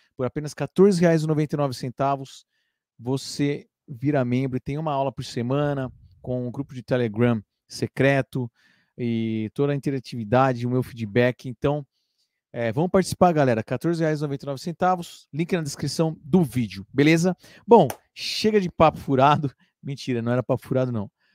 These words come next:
É... e eu vou convidar uma pessoa muito especial hoje no Bate-Papo trezentos e sessenta. É um cara queridíssimo, o, o homem do funk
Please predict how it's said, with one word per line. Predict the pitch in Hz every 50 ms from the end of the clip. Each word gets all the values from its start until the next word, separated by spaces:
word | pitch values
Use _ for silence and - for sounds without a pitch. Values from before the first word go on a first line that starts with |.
| _ _
É... | - 131 127 127 123 123 123 123 123 123 123 123 123 120 120 120 120 117 117 117 117 _ _ _ _ _ _ _ _ _ _ _ _ _ -
e | 175
eu | 180 190
vou | 175 190
convidar | - 202 180 175 156 139 160 165 170 170 - -
uma | 156 151 147
pessoa | - - 151 - - 175 160 156 - - _
muito | - 143 147 151 160 175 196 214
especial | - - - 190 160 - - 160 147 143 143 143 -
hoje | 139 123 131 139 127 - - _ _ - - _ -
no | - 113
Bate-Papo | 113 120 117 - - - 120 110
trezentos | - - 113 113 104 -
e | - 107
sessenta. | - - - 123 120 120 - 127 110 - _ _ _ _ _
É | -
um | 123
cara | 113 - 135 127 123 - _ _ -
queridíssimo, | - 190 196 185 165 123 120 135 151 151 - - - 151 143 135 - _ _ _ _ _ _ _ _ _ _
o, | - 127 120 127 - 190 190 139
o | 123
homem | 131 151 160 165 170
do | 151 151 139 120 104 _ _
funk | _ - - - - - 170 170 156 -